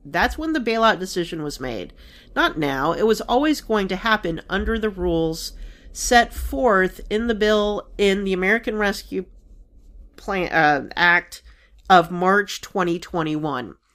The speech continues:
It was going to happen because as far back as twenty fifteen, twenty fourteen, twenty twelve, there was a projection that the Central States Teamsters Plan was going to run out of assets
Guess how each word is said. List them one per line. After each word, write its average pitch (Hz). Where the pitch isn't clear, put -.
It -
was 196
going 285
to 269
happen 196
because 175
as -
far 247
back 226
as 180
twenty 233
fifteen, 214
twenty 208
fourteen, 196
twenty 202
twelve, 170
there 185
was 196
a 220
projection 220
that 180
the 165
Central 214
States 190
Teamsters 220
Plan 147
was 147
going 208
to 226
run 190
out 185
of 175
assets 196